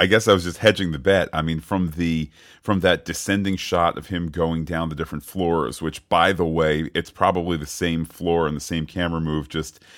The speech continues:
repeated with different door numbers in the background, which,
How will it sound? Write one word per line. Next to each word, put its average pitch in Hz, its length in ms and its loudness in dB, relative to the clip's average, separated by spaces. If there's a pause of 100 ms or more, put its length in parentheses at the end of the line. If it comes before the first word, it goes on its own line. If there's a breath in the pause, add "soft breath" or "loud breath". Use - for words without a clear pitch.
(200 loud breath)
repeated 87 640 0
with 78 220 -4
different 85 320 -6
door 85 240 -2
numbers 80 360 -4
in 80 60 -8
the 78 60 -6
background, 76 640 0
which, 76 240 -8